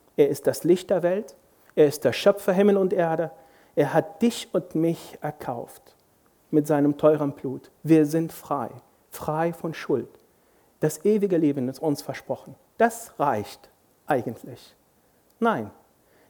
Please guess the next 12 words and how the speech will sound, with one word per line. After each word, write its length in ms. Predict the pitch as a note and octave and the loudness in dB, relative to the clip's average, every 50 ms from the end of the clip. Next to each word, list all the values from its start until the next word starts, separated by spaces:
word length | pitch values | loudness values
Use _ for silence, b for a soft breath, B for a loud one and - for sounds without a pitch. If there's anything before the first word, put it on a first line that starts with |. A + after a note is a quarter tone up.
| _ - | _ 2
er 100 | E3 D#3+ | 2 2
macht 280 | E3+ F#3 - - - | 2 0 -2 -4 -6
noch 160 | E3+ - - | -6 -4 -4
mehr. 320 | G#3 G3+ G3+ - - G#2+ - _ _ _ _ _ _ _ _ _ b b b b b b b b b b | -4 -4 -4 -6 -10 -14 -18 _ _ _ _ _ _ _ _ _ b b b b b b b b b b
Wir 180 | b F3+ G3 F#3+ | b 10 10 10
sind 380 | - - A#3+ C4+ C4+ C4+ - - | 10 8 8 8 8 4 2 2
auch 220 | F#3+ G#3 G#3 - | 2 2 2 2
in 160 | G3+ F#3 E3 | 2 0 2
dieser 340 | G3 A3 A#3 G#3 G#3+ G3 - | 2 2 2 4 4 4 4
Welt 240 | F3 D3+ C3 - - | 2 0 0 0 0
nie 180 | E3 G#3+ A3+ | 0 2 2
alleine. 460 | G3+ F#3+ F#3 G3 G3 F3+ D3 A2+ A2 | 0 -2 -4 -4 -4 -4 -6 -8 -8